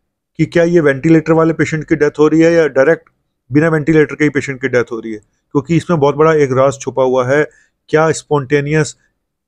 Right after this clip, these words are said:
क्या साइलेंट हाइपोक्सिया के पेशेंट आ रहे हैं या नहीं आ रहे हैं, मुझे सिर्फ यही देखना है। लेकिन मेरी बदकिस्मती है कि मुझे इसमें कुछ ज़्यादा पता चल नहीं पा रहा है। थ्री दशमलव तीन सेवन, अ,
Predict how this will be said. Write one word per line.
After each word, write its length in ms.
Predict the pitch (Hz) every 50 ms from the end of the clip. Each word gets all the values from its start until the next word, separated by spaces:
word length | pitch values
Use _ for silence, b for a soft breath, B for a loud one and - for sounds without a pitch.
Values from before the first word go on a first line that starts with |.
| _ _ -
क्या 140 | 147 147
साइलेंट 380 | 135 - 151 147 147 147 139 117
हाइपोक्सिया 460 | 135 139 131 123 135 127 - - 151
के 100 | 135 147
पेशेंट 320 | 147 - 123 123 147 143 -
आ 180 | - 135 139
रहे 140 | 143 147 143
हैं 200 | 135 143 151 147
या 60 | 139
नहीं 220 | 131 131 143 147 147
आ 120 | 139 135
रहे 100 | 143 156
हैं, 100 | 156 151 b b b b b -
मुझे 180 | 139 143 156 139
सिर्फ 200 | - 151 139 139
यही 160 | 135 135 135
देखना 320 | 123 123 - 113 113 107
है। 100 | 101 101 _ _ _ _ _ _ _ _ _ _ _ _ _ _ 127
लेकिन 340 | 127 123 139 135 131 123 127 - _ _ _ _ _ _ _ _ _ -
मेरी 160 | 120 123 123 127
बदकिस्मती 600 | 123 135 127 - 135 127 - 135 131 131 135 127
है 160 | 127 135 139 b b b b b b _ -
कि 60 | 131
मुझे 260 | 127 127 135 139 135
इसमें 320 | 135 131 123 - - 135 123
कुछ 140 | 139 131
ज़्यादा 220 | 127 127 120 127 127
पता 220 | 127 120 117 135
चल 200 | 127 - 135 131
नहीं 140 | 127 123 120
पा 140 | 117 110 104
रहा 120 | 95 101
है। 80 | 98 - _ _ _ _ _ _ b b b b b b b b b b _ _ _ _ -
थ्री 200 | - 151 170 180
दशमलव 380 | 160 165 143 151 151 151 165 156
तीन 340 | - - 151 147 151 143
सेवन, 440 | 131 - - 139 131 135 135 131 127 - - 113
अ, 360 | 110 110 110 107 107 107